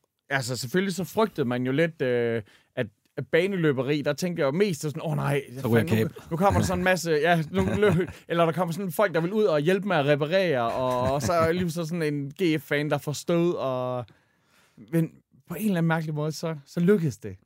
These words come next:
Speaker 2: I, for en god ordens skyld, så vil jeg lige indskyde, at det er Kim næste år Jensen, der
Speaker 1: Ja.
Speaker 2: har skrevet det på Twitter, det her med, øh, med hundens dag.
Speaker 1: Jamen, skud, skud til
Speaker 2: Øhm,
Speaker 1: Kim.
Speaker 2: fremragende forslag. Øh, hvad hedder det?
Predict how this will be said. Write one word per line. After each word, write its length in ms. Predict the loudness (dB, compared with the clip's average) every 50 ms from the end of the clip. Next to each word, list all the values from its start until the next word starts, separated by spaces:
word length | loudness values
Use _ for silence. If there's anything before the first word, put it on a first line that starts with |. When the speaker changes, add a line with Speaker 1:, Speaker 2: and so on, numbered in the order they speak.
| _ _ _ _ _ _ _ _ _
Speaker 2:
I, 160 | 0 0 2
for 140 | 2 2 2 2
en 60 | 4
god 100 | 4 4
ordens 180 | 4 2 2 0
skyld, 260 | -2 -2 -2 -2 -2
så 140 | -4 -2 0
vil 60 | 2
jeg 80 | 2 2
lige 280 | 2 2 2 2 0 0 0
indskyde, 420 | 0 -2 -2 0 0 0 0 0
at 120 | -2 -4 -2
det 180 | 0 2 2
er 80 | 2 0
Kim 360 | -2 -2 0 0 0 0 -2 _ _ _ 0
næste 340 | 2 4 4 4 2 2
år 200 | 0 0 0 -2 -2
Jensen, 360 | 0 2 2 2 0 -2 -6 -8
der 40 | -8 -10 _ _ _ -2
Speaker 1:
Ja. 60 | -2
Speaker 2:
har 60 | 0 0
skrevet 240 | 0 0 2 2
det 100 | 2 0
på 60 | -2 -4
Twitter, 280 | -2 -2 0 0 -2
det 140 | -4 0 0
her 140 | 2 2 2
med, 300 | 0 -2 -2 -4 -4 -6
øh, 60 | -6 -8 -10 -14 _ _ 0
med 100 | 0 2
hundens 300 | 4 4 2 2 0 0
dag. 200 | -2 -4 -4 -4 -8 _ _ _ -8
Speaker 1:
Jamen, 100 | -8 -8
skud, 500 | -6 -4 -2 -2 0 0 -2 -2 -4 -10
skud 220 | -14 -8 -4 -2 0 0 2 0
til 80 | 0 -2
Speaker 2:
Øhm, 60 | -2
Speaker 1:
Kim. 300 | -4 -4 -6 -8 -12 -16
Speaker 2:
fremragende 460 | -16 -4 0 2 2 4 2 0 -2 -2
forslag. 440 | -2 -2 -2 0 -2 -4 -4 -4 -6 _ -20 -20 -20 _ _ _ _ 0
Øh, 180 | 2 2 2 0 -2 -6 _ _ _ _ _ _ _ _ _ _ _ _ _ _
hvad 160 | -2 0 2 4
hedder 140 | 4 2 2
det? 320 | 2 0 0 0 -2 -4